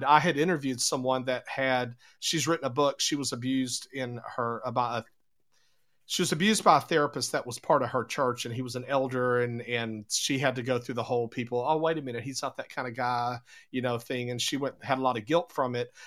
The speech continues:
But I started following her and then saw some other peop-, women, you know, this kinda grew, uh, to some other women that had either deconstructed or had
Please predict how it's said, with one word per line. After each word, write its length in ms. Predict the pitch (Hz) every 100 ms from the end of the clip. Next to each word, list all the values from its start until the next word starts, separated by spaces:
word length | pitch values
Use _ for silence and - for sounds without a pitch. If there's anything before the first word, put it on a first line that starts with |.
| - _
But 220 | 143 147 - _ _ _ _ _ -
I 100 | 160
started 260 | - 190
following 480 | - 170 156 147 131
her 420 | 123 160 151 147 151
and 160 | 139 123
then 180 | 139 123
saw 300 | - 151 139
some 240 | - 123
other 220 | 135 120
peop-, 320 | 110 - 139 -
women, 460 | 135 139 131 131 127
you 220 | 123 123
know, 100 | 131
this 340 | 131 127 120 -
kinda 260 | 196 151
grew, 360 | 120 123 131 101 - _ - - _ -
uh, 320 | 139 127 117 101 113
to 280 | - 135 127
some 240 | 123 139
other 220 | 143 143
women 320 | 131 131 127 123
that 180 | 120
had 380 | 107 127 120 117 131
either 460 | 127 123 120 117 - 117
deconstructed 960 | 113 127 117 - 180 165 - 143 139 135
or 460 | 127 123 123 120 120 - _ -
had 340 | 120 123 117